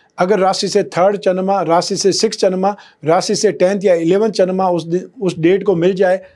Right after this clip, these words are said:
आपको अगर एंट्रेंस टेस्ट देना, तो वो टेस्ट बहुत ज़बरदस्त होगा,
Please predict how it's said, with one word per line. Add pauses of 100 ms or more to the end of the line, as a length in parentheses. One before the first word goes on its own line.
(180)
आपको
अगर
एंट्रेंस
टेस्ट
देना, (260)
तो
वो (100)
टेस्ट
बहुत
ज़बरदस्त
होगा,